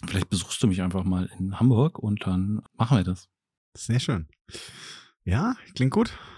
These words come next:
Speaker 2: Mach mal Hamburg, mach mal ein schönes Studio in der Nähe und dann kriegen wir es hin.
Speaker 1: Ja.
Speaker 2: Aber darum soll es heute ja nicht gehen. Oder wollen wir über, über Aufnahmen? Wir können ja auch über Podcasting und Aufnahmen reden, aber wir haben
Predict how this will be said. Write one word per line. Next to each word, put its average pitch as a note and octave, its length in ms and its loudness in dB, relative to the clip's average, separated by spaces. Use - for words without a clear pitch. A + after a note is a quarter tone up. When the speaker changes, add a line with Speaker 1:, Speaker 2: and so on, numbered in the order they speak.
Speaker 2:
Mach - 200 -2
mal B2 160 6
Hamburg, E3 460 2
mach C3 120 2
mal C3 100 2
ein C3 60 0
schönes C3 280 2
Studio D3+ 300 0
in C#3+ 60 2
der C3 100 2
Nähe B2 360 0
und G#2 540 -6
dann D#2 140 -6
kriegen E2 160 -2
wir G2 80 2
es - 80 -6
hin. A#2+ 200 -4
Speaker 1:
Ja. A2 100 2
Speaker 2:
Aber A2 600 6
darum F#2 760 0
soll C#3 160 4
es - 120 0
heute C#3+ 180 4
ja B2+ 60 4
nicht B2 180 0
gehen. F2 320 0
Oder G#2 240 6
wollen A2+ 160 8
wir G2+ 60 6
über, G2+ 280 6
über G#2 300 4
Aufnahmen? F#2+ 580 2
Wir F#2+ 80 -2
können B2+ 180 0
ja A2+ 60 4
auch G2+ 140 0
über G#2 140 0
Podcasting - 640 -2
und - 60 -2
Aufnahmen D#3 400 0
reden, D3 200 2
aber A#2+ 120 4
wir A#2 80 4
haben B2+ 80 2